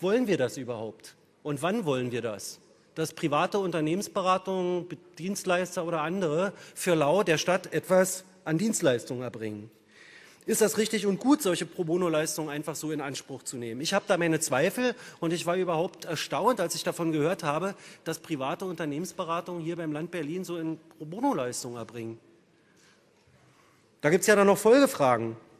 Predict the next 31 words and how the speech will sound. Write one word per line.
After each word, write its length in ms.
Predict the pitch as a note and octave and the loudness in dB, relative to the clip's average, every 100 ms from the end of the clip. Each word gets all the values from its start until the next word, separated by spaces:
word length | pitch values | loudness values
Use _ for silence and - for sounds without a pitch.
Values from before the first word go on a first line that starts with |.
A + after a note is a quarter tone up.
| _ _ - - | _ _ -20 -6
Wie 100 | G3+ | -2
ist 120 | A3+ | 0
es 140 | B3 | 0
mit 120 | G3+ | 0
dem 140 | F#3 F3+ | 0 0
Einblick, 540 | C#3 E3 E3+ D3 D3 | 0 0 2 0 0
dem 160 | E3 D3 | -2 0
Wissen, 260 | F#3 F#3 | 0 0
den 140 | D3 C#3+ | -2 0
Kenntnissen, 520 | D3+ F3+ F3+ D3 D#3 | 2 0 0 -4 -4
die 120 | D3 | -6
Sie 160 | D3+ E3 | -6 -4
in 80 | D3+ | -4
dieser 220 | D#3 D#3 | -2 -4
Sphäre 320 | - D#3+ D#3 | -4 -2 -2
erwerben, 480 | D3 C3 B2 B2+ B2+ | -2 -2 -2 -4 -4
in 80 | C#3+ | -4
der 80 | |
öffentlichen 420 | D3+ D#3 C#3 - B2 | -4 -4 -6 -6 -12
Sphäre, 420 | - B2 A2 G#2+ - _ - | -10 -8 -8 -14 -20 _ -10
wo 80 | D#3 | -8
es 100 | D3+ | -6
auch 120 | D3 | -4
um 100 | E3 | -4
öffentliches 500 | E3 F3 E3 D#3+ D3 | -6 -6 -6 -6 -6
Wissen 240 | F#3 F#3 | -6 -4
geht, 300 | D3 D3+ D3 | -4 -4 -4
wo 80 | C#3 | -8
es 100 | D3 | -8
auch 140 | D3 | -6
um, 180 | D3 C#3 | -4 -4